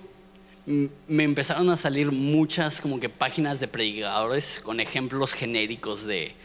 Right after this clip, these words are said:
de esperanza y consuelo, y unas historias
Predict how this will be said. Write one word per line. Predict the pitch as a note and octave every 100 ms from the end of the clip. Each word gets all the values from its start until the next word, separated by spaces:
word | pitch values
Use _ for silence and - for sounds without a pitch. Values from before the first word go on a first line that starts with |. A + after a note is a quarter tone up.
| - -
de | A2
esperanza | - A2+ G#2+ A2 G2 G#2
y | F2+
consuelo, | - F#2 - F#2 G2+ G#2 - - - - -
y | C#3 D3
unas | F3+ F#3+ F3+ -
historias | D3 - E3 D#3 C#3+ -